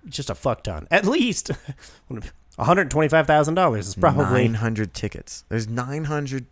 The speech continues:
Speaker 1: That's nuts.
Speaker 2: unnecessarily rich people out there.
Speaker 1: Oh, yeah. Oh,
Speaker 2: <laughs>
Speaker 1: yeah. People spend their money on stupid
Speaker 2: Oh,
Speaker 1: shit.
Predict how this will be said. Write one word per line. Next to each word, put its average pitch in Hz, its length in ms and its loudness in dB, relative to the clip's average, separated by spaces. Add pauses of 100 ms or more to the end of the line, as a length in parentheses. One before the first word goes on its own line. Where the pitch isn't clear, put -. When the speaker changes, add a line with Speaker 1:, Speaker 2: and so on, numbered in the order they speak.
(140)
Speaker 1:
That's - 240 -10
nuts. 139 460 0
Speaker 2:
unnecessarily 131 760 0
rich 110 320 -2
people 135 300 0
out 135 220 0
there. 151 240 -6 (840)
Speaker 1:
Oh, 202 200 8
yeah. 151 280 6 (140)
Oh, 170 180 10
Speaker 2:
<laughs> 95 60 -2
Speaker 1:
yeah. 104 240 2 (320)
People 240 180 0
spend 127 260 2
their 113 80 0
money 117 220 0
on 82 120 -6
stupid - 420 0
Speaker 2:
Oh, 202 40 4
Speaker 1:
shit. 107 280 -2